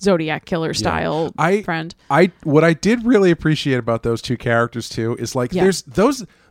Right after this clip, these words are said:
Speaker 2: those characters are always in cults. There's
Speaker 1: Yes.
Speaker 2: one, like,
Speaker 1: <laughs>
Speaker 2: whacked out girl who's willing
Speaker 1: Yeah.
Speaker 2: to sleep with literally anybody.
Speaker 1: Yep.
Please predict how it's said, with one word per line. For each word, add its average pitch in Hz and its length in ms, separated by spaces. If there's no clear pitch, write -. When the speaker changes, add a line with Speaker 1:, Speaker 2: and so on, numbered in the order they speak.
Speaker 2:
those 277 220
characters 233 600
are - 220
always 135 720
in 120 160
cults. - 480
There's 143 200
Speaker 1:
Yes. 127 100
Speaker 2:
one, 196 280
like, 180 300
Speaker 1:
<laughs> 277 680
Speaker 2:
whacked 160 420
out 175 280
girl 151 340
who's 127 180
willing - 280
Speaker 1:
Yeah. 131 40
Speaker 2:
to 117 100
sleep 139 400
with 131 120
literally 139 600
anybody. 98 500
Speaker 1:
Yep. 190 180